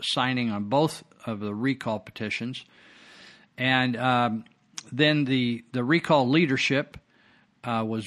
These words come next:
very poor and, uh, did not have a lot of funding. They were trying to do it all with volunteers. I'm not against that. I'm just saying it was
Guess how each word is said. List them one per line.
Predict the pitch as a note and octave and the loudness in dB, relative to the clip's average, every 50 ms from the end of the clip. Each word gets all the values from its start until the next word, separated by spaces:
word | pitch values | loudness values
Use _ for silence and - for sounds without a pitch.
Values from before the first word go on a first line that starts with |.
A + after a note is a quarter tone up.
| - | -2
very | A#2+ D#3 D#3+ D#3 C#3+ C3 | 0 2 4 4 4 2
poor | - - - B2+ A#2+ A#2+ C3+ D3 C3 - _ _ _ - - - - - _ _ _ _ _ _ _ _ | 0 0 0 0 2 2 0 0 -4 -8 _ _ _ -20 -20 -20 -20 -20 _ _ _ _ _ _ _ _
and, | - A#2 A2+ A2+ A#2 A#2 A2+ A2 G2+ - _ _ _ - | -4 -2 -2 0 0 0 0 -2 -2 -4 _ _ _ -8
uh, | A#2+ A#2 A2 A2 A2 | -6 -4 -2 -2 -2
did | G#2+ G2+ A#2+ B2 A#2+ | -2 -2 -2 -2 2
not | C#3 D3+ D#3 D3 | 2 2 4 4
have | D#3 D3+ B2+ | 4 2 2
a | B2+ | 2
lot | B2+ B2+ B2+ A#2 | 2 2 0 0
of | A2+ | -2
funding. | - - C3+ B2+ C3 C3+ C#3+ D#3 D3 C#3 | -4 -2 0 0 0 2 0 0 0 2
They | B2 A2+ | 0 0
were | G#2+ A2 | -2 -4
trying | - - C3 B2 A#2+ | -4 -2 -2 -2 0
to | A#2 A2+ | -2 -2
do | A2 A#2+ A2+ | -2 -2 -2
it | A2+ A#2 | -2 -2
all | A2+ A2+ | -2 -2
with | A2 A2 - | -4 -4 -6
volunteers. | - A#2+ A2+ A2 G#2+ A2 - - C3+ D3 E3+ D#3 - | -4 -4 -4 -4 -4 -6 -6 -6 -4 -4 -4 -2 -4
I'm | B2 A#2 A#2 A#2 | -4 -2 -2 -2
not | A#2+ A#2 G#2+ | -2 -2 -4
against | A#2 A2 A2 A#2+ A#2+ A2+ - - | -6 -6 -6 -4 -4 -4 -4 -2
that. | - C3 C#3+ C#3+ B2+ | -2 0 0 0 0
I'm | A2+ A2 | 0 -2
just | G#2+ A#2+ - - | -2 -2 -2 0
saying | - C#3+ C3 B2+ A#2+ | 0 0 0 2 0
it | A2+ | -2
was | G2+ G2 - | -2 -4 -8